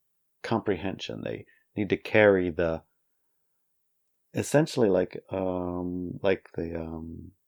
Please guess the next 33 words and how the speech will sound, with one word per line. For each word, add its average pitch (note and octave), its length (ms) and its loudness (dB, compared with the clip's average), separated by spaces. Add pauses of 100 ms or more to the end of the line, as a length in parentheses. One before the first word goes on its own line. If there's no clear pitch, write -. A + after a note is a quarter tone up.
the G2+ 100 -2
U G2+ 120 4
F F#2 140 0
O G2 120 8
experience G#2 540 -2
thing, G2+ 540 -4
where E2+ 140 -2
you're E2+ 220 -4
outside F#2+ 380 2
the F2+ 80 -2
fog F#2+ 380 4
and D#2 100 -4
bringing F2 340 -2
that F#2 280 0
into A#2 480 0
the A#2+ 120 4
fog. B2+ 460 0 (680)
The F2+ 320 -4
awake F#2+ 340 6
high F2+ 180 2
frequency F#2+ 340 -2
need F2+ 220 -4
to E2+ 100 -10
feel F2+ 220 -2
like E2+ 160 -2 (160)
they E2+ 120 -6
embody E2+ 680 -4
that E2+ 300 -12 (920)
s-, - 560 -16
that, - 140 -4 (640)
that - 160 -4 (420)
comp-, - 400 -2
that - 160 -8